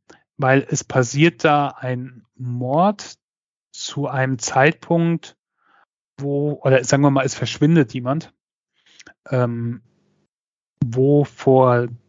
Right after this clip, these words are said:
sechzehn Jahren oder so am gleichen Tag schon mal jemand verschwunden ist. Und, ähm, ja, d-, d-, versuchen das aufzuklären und wie das vielleicht miteinander zusammenhängt, ob's da eine Verbindung gibt und wer damit zu tun hat. Und man erschi-,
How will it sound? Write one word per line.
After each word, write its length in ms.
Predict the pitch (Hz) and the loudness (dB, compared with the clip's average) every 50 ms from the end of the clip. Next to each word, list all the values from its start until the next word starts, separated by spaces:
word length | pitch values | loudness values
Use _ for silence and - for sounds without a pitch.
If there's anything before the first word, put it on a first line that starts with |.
| _ _ _ | _ _ _
sechzehn 640 | - - - - 151 165 - - - - 165 165 165 | -14 -8 -2 0 0 0 0 -4 -2 0 2 2 2
Jahren 360 | 160 151 139 139 151 160 160 | 2 0 0 0 -2 -2 -4
oder 220 | 143 147 156 156 147 | -2 -2 0 -2 0
so 220 | 143 156 160 156 | 0 0 0 0
am 160 | 135 135 120 | 0 -2 -4
gleichen 440 | - - 135 135 147 143 - 156 147 | -4 0 2 2 2 0 -2 -4 -4
Tag 260 | - 139 135 131 - | -2 -2 -2 -2 -4
schon 200 | - - 151 156 | -2 -2 0 2
mal 120 | 165 170 175 | 2 2 2
jemand 300 | 175 165 165 165 160 - | 2 2 0 0 0 -2
verschwunden 580 | - 151 - - - 160 160 165 147 139 147 | -2 -4 -4 -2 -2 0 0 0 -2 -2 0
ist. 320 | 147 160 156 - - - _ - - - - - - - - - - - | 0 0 -2 -4 -8 -14 _ -20 -20 -20 -20 -18 -18 -18 -20 -20 -20 -16
Und, 520 | - - 135 135 131 127 127 127 120 - | -8 -2 0 2 2 2 2 0 -2 -4
ähm, 300 | 123 127 127 123 120 117 | -2 -2 0 0 -2 -2
ja, 480 | 110 - - - 113 117 131 123 - - - | -6 -6 -8 -6 -2 -2 -2 -2 -2 -4 -6
d-, 640 | 123 120 117 123 123 120 117 120 135 127 120 127 | -4 -4 -2 -2 -2 -2 0 0 0 0 0 -2
d-, 0 | 117 | 0
versuchen 420 | - 135 120 123 147 156 - 151 | 0 2 2 4 4 4 6 4
das 140 | 143 127 - | 4 4 4
aufzuklären 720 | - 156 185 - - - 165 - - 151 147 147 147 143 | 2 2 2 2 0 -2 -4 0 2 2 4 4 4 4
und 180 | 143 131 123 120 | 2 0 0 0
wie 60 | 139 | 2
das 220 | 139 143 131 - - | 2 2 2 2 0
vielleicht 360 | - 139 131 139 147 - - | 0 2 2 2 2 0 0
miteinander 540 | 151 143 - - 139 127 131 135 135 127 - | 0 0 0 0 0 0 0 0 0 -2 -4
zusammenhängt, 720 | - 135 131 120 135 143 160 165 151 - 151 151 - - | -6 -8 -4 -2 0 0 0 0 0 0 0 0 0 -2
ob's 220 | 135 151 - - | -4 -6 -4 -2
da 80 | - 143 | -2 0
eine 140 | 139 151 143 | 0 0 0
Verbindung 580 | - - 139 123 135 139 147 143 143 139 139 135 | -2 -4 -4 -2 -2 0 2 2 2 2 4 4
gibt 340 | 135 135 131 127 _ - - _ - - - - - - - - - - - - - _ | 4 2 2 0 _ -14 -20 _ -20 -20 -20 -18 -16 -16 -16 -16 -16 -18 -18 -20 -10 _
und 180 | 139 127 113 | -6 -4 0
wer 140 | 135 131 139 | 2 2 4
damit 260 | 151 147 139 139 131 | 4 4 4 2 0
zu 120 | - - 127 | 0 -4 -8
tun 340 | - - - 147 139 123 120 | -6 -4 -2 -2 0 0 0
hat. 180 | 135 131 - | -2 -2 -2
Und 80 | 127 123 | -4 -4
man 120 | 123 123 | -4 -2
erschi-, 420 | 127 135 127 - - 147 139 135 | -2 -2 -2 0 0 0 0 -2